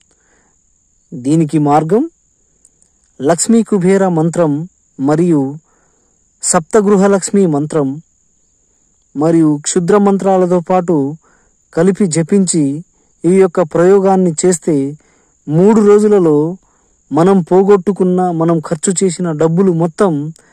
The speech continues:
తిరిగి మన ఇంటికి వస్తాయి. మన ధనలక్ష్మి మన ఇంట్లోనే కూర్చొని తిష్ట వేస్తుంది.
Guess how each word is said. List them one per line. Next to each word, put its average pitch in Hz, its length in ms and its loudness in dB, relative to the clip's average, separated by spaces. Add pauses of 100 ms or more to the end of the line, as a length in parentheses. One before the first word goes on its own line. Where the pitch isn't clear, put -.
(560)
తిరిగి 196 300 2
మన 180 200 2
ఇంటికి 175 400 -2
వస్తాయి. 147 560 -2 (1040)
మన 165 200 2
ధనలక్ష్మి 175 840 0 (420)
మన 165 160 0
ఇంట్లోనే 190 540 2
కూర్చొని 175 580 -2
తిష్ట - 280 -6
వేస్తుంది. 139 800 -2